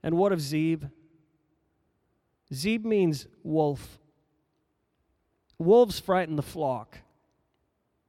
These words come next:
and wolves devour the flock.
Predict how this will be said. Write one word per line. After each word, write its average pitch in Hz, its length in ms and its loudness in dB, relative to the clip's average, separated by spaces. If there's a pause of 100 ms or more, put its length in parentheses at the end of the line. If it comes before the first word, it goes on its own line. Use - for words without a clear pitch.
(500)
and 151 180 -6
wolves 165 360 2
devour 151 440 2
the 135 120 -4
flock. 123 500 -10